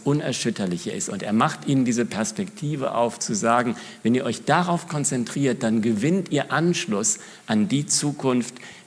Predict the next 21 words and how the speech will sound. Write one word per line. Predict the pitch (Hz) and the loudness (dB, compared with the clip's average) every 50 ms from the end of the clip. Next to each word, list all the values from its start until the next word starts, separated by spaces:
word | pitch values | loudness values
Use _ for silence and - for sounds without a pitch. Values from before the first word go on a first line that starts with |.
| - | -6
die | 104 98 | -4 -2
Gott | - 117 123 120 - | 0 0 0 0 -2
für | - - 104 - - | -2 0 0 0 2
euch | 117 113 120 123 120 - - - - - - - - - - - - - - | 2 2 2 2 0 -2 -6 -10 -12 -16 -20 -20 -20 -20 -20 -20 -20 -8 -2
und | - 117 120 113 | 0 2 2 0
für | - - - 104 95 | -2 -2 0 0 0
diese | 90 98 98 98 87 110 95 92 92 90 92 - - - - - - - - | 2 0 0 0 2 2 2 2 2 0 -4 -8 -14 -20 -20 -20 -20 -20 -12
Welt | - 85 87 87 85 85 87 - - | -4 0 2 2 2 2 0 -4 -4
hat. | - 76 73 - - - - - - - - - - - - - - - - - - - - - - - - - | -4 -4 -4 -6 -8 -14 -14 -16 -20 -20 -20 -20 -20 -20 -20 -20 -20 -20 -20 -20 -20 -20 -20 -20 -20 -20 -6 -2
Und | - 117 127 | 2 4 4
das | 123 156 | 4 4
ist | 160 - | 2 2
ein | - 147 | 4 4
ganz, | 120 120 135 156 151 - - | 6 6 4 4 2 2 4
ganz, | 139 135 139 139 135 - - - - - - - - - - - - - - - - - - - - - | 4 4 4 4 2 0 -2 -2 -4 -8 -16 -20 -20 -20 -20 -20 -20 -20 -20 -20 -12 -6 -4 -4 -4 0
eine | - 110 110 | 0 2 4
ganz, | 113 123 139 139 - | 6 4 4 4 2
ganz | 139 127 117 - | 2 2 2 2
starke | - - 117 117 139 147 - - 110 | 4 6 6 6 6 4 2 0 2
Botschaft | - 110 139 147 - 165 151 147 - - | 4 2 2 2 2 0 -2 -2 -2 -4
gewesen. | 151 139 139 139 139 139 135 147 147 151 165 175 | -4 -2 0 0 0 2 0 0 0 -2 -2 -4